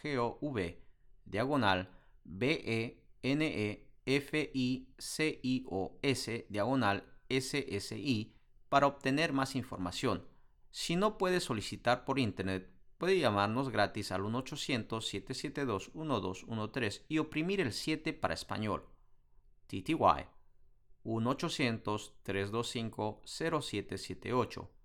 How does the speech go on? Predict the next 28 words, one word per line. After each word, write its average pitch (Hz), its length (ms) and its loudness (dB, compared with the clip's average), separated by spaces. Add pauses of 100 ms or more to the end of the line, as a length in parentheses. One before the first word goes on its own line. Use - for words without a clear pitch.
(580)
o 190 260 6
a 98 80 4
su - 180 -4
oficina 165 500 -4
local 107 380 2
del 101 140 -4
Seguro 90 340 -8
Social 98 420 -2
para 107 360 2
programar 120 420 0
una 85 160 -6
cita. - 420 -8 (1040)
Su - 220 0
derecho 190 460 4
de 127 100 8
apelación. 78 640 0 (720)
Si - 280 -2
no 156 120 4
está 175 340 0
de 170 80 2
acuerdo 113 500 -2
con 104 160 -6
una 131 220 0
decisión 143 520 -4
tomada 98 540 -2
sobre 113 380 -2
su 123 180 -4
reclamación, 104 880 -2